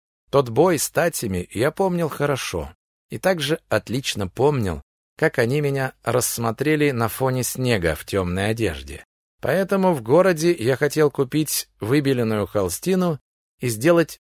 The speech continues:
маскировочный зимний костюм. Надевать его на свою зимнюю одежду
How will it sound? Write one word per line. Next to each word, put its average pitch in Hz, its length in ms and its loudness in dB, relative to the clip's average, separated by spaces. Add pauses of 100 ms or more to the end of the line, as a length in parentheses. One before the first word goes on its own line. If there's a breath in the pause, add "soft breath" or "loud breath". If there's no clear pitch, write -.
(240)
маскировочный 110 1000 -2
зимний 98 480 -4
костюм. 90 580 -6 (640)
Надевать 165 480 0
его 165 180 2
на 151 100 2
свою 139 340 2
зимнюю 120 440 0
одежду 147 500 2